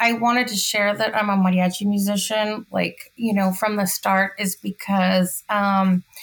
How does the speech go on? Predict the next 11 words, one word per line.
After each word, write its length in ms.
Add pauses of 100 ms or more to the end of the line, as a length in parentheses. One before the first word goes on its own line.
(640)
as 560
wonderful 920
as 140
the 60
mariachi 520
community 680
is 420
and 320
as 240
much 420
joy, 540